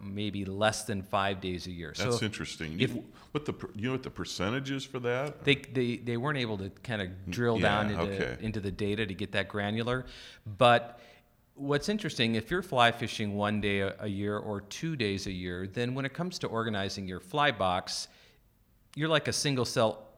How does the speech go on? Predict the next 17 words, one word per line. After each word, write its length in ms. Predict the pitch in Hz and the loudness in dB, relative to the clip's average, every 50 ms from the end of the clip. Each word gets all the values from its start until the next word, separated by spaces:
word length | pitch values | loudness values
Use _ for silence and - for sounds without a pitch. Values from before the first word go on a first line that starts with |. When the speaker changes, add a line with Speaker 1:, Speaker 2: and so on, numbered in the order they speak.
| - _ _ _ _ - | -20 _ _ _ _ 2
Speaker 1:
organism. 540 | 127 123 120 117 101 92 90 85 90 95 | 2 2 4 2 0 -2 -2 -4 -4 -2
You're 120 | 104 123 131 | -2 2 4
like 200 | 127 120 117 123 | 4 2 4 2
an 60 | 104 | 0
Speaker 2:
Yeah. 60 | 101 | 2
Speaker 1:
amoeba, 460 | 87 90 90 - 131 110 - 95 92 95 | 2 4 4 4 4 4 2 0 0 2
right? 200 | 123 123 127 127 | 2 0 0 0
There's 240 | - 139 127 - - - - - | 0 -2 -2 -4 -8 -14 -14 -10
simplicity. 760 | - - - 160 151 143 - - 185 170 - 120 95 92 90 | -6 -2 -2 -2 -2 -2 2 2 2 2 2 0 0 0 0
And 80 | 92 104 | 0 0
I 80 | 104 | 0
was 140 | 113 113 - | 0 -2 -4
thinking 280 | - 151 147 - 123 104 | -4 -6 -4 -2 -4 -2
just 240 | 98 107 98 - - | -2 -4 -6 -4 -4
recently 600 | 117 107 - - 98 87 98 98 95 95 95 95 - - - - - | -4 -4 -4 -6 -8 -4 -2 -2 -2 -2 -4 -8 -12 -16 -16 -18 -6
of 240 | - - 107 101 90 113 | 0 0 0 0 0 -2
my 520 | 104 101 101 98 98 98 95 95 95 95 | -2 0 0 0 0 -2 -2 -4 -4 -8